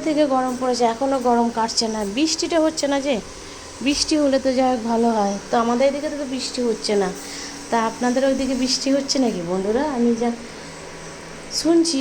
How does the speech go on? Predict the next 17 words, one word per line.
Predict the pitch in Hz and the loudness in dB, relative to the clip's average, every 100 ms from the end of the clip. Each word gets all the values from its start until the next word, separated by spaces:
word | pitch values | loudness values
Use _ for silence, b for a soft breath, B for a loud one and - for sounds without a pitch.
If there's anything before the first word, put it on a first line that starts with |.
| 247 | 2
যে | 254 | 2
এখানে | 254 277 269 | 4 2 2
ওখানে | 277 269 240 | 2 2 0
বৃষ্টি | 247 - 247 | -2 0 2
হচ্ছে, | 233 214 214 | 2 0 -2
কিন্তু | 226 220 208 | 0 2 4
আমার | 277 277 277 277 | 2 4 2 2
যে | 262 226 | 2 2
গ্রামটা | 240 247 254 247 | 2 2 2 0
আছে | 247 220 | 0 0
আমাদের, | 220 208 277 - | 2 2 0 0
সেই | 233 220 | 0 0
গ্রামে | 214 220 254 254 | 0 2 2 0
কিন্তু | 220 190 | 0 -2
বৃষ্টি | 175 - 175 | -4 -4 -2
হচ্ছে | 160 - 143 | -4 -2 -4
না। | 139 | -6